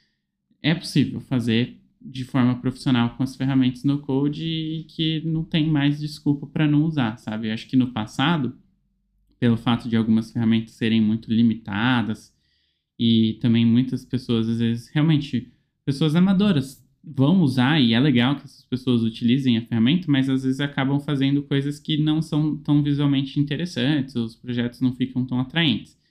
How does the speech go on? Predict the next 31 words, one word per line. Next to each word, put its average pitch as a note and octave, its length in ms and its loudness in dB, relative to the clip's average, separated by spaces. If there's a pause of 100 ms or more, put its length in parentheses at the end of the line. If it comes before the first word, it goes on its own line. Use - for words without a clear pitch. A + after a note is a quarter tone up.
(380)
E C3+ 60 0
aí C3+ 120 4
quem F3 200 2
olha C#3+ 200 4
de C3+ 120 -6
fora C#3+ 580 0 (420)
não C#3+ 200 4
acha D3+ 260 0
que - 160 -8
é C3 60 2
interessante B2+ 680 0
utilizar A#2+ 420 0
no A#2 160 2
code D3 420 0
por C3 240 -4
causa C3+ 360 -4 (160)
desse C#3 300 -4
preconceito, E3+ 640 -2
né? A#2 160 2
De A#2 120 -4
olhar A#2+ 240 0
e - 20 -20
falar, D3+ 220 -2
ah, A2+ 40 0
mas A2+ 200 -2
eu B2 80 0
nunca C#3 200 0
vi C#3+ 120 -4
um D3 80 0
projeto C3 420 -8
legal B2 500 -4